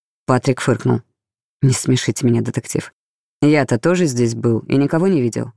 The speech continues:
И тогда в больнице тоже никто ничего не видел. Психиатр сказал, что это была галлюцинация. А уж он-то, хочется верить, знает, о чём говорит. Меня сильно беспокоит, что это повторилось". "Насколько сильно?"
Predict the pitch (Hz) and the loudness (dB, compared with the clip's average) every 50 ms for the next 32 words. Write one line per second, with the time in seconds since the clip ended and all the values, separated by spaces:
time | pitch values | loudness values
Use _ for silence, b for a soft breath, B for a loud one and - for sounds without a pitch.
0 | _ _ _ _ _ - 143 139 156 156 170 196 185 175 196 185 175 156 147 - | _ _ _ _ _ -2 0 2 2 2 2 0 0 2 2 2 2 2 0 0
1 | - 127 - - 147 135 123 127 123 127 131 - - - 147 165 190 196 - - | -4 -4 -2 0 0 0 2 0 0 0 0 -2 -2 -2 0 0 0 0 -2 -2
2 | 139 127 131 143 151 147 135 127 120 110 120 113 110 - _ _ _ - - - | -2 -2 0 0 0 0 0 0 -2 -2 -2 -6 -6 -6 _ _ _ -10 -4 -2
3 | 180 - - 190 202 202 202 - 151 - - - 139 127 131 127 123 - - - | -2 0 2 2 0 0 0 -2 -4 -4 -2 -2 -2 0 0 0 0 -2 -2 -2
4 | 143 156 156 156 131 127 127 127 120 113 147 156 165 - - 170 151 127 123 117 | -2 0 0 -2 0 0 0 0 0 0 0 -2 -2 -2 -2 0 0 2 2 0
5 | 113 110 - - 120 120 117 - _ _ _ _ _ _ - 147 139 139 139 - | -2 -4 -6 -8 -8 -8 -8 -10 _ _ _ _ _ _ -2 0 0 0 0 0
6 | - 214 233 220 165 - 123 - - 127 - - 123 - - 135 127 131 120 113 | 0 0 0 0 0 0 -2 0 0 -2 -2 -2 -4 -2 -2 0 0 2 0 0
7 | 117 113 - - - _ _ _ - - 143 160 190 170 151 135 127 120 - 120 | -2 -4 -6 -10 -20 _ _ _ -4 -2 0 2 2 2 2 2 0 0 -2 -4
8 | - - 123 120 113 120 120 120 113 110 113 - - _ _ _ _ _ _ _ | -2 0 0 0 0 0 -2 -2 -2 -4 -6 -8 -10 _ _ _ _ _ _ _
9 | _ _ _ - 147 143 143 135 - - 156 143 131 127 127 - - 131 123 - | _ _ _ 0 2 2 2 2 2 0 0 2 2 0 -2 -2 -2 -4 -4 -2
10 | 160 147 127 - - - 117 117 113 - - - 117 - - 120 117 113 107 - | 0 -2 0 -2 -2 -2 -2 -2 -2 -2 -6 -10 -8 -4 -2 -2 0 -2 -2 -4
11 | - - - - _ _ _ _ _ _ _ _ _ _ _ _ _ _ _ _ | -6 -10 -12 -14 _ _ _ _ _ _ _ _ _ _ _ _ _ _ _ _
12 | _ - 170 180 196 208 - - 165 139 120 - 123 - - 123 120 120 123 123 | _ 0 2 2 2 2 0 -2 -2 -2 -2 -2 -6 -6 -4 -2 -2 0 0 -2